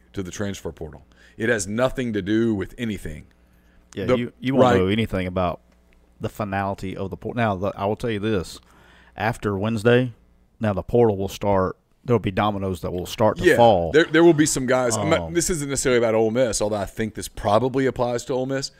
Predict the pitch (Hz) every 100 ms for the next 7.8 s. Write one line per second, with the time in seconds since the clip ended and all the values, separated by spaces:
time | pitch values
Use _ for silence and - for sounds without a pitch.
0 | _ _ - 120 123 135 127 113 98 107
1 | 95 117 110 107 113 104 87 95 87 82
2 | - _ _ _ 123 139 139 143 139 135
3 | 113 107 104 101 98 110 - 117 110 110
4 | 95 95 90 98 107 104 104 92 107 110
5 | 107 110 95 95 101 104 92 107 95 92
6 | 92 90 98 85 95 85 73 - _ _
7 | - 139 135 - 101 90 87 80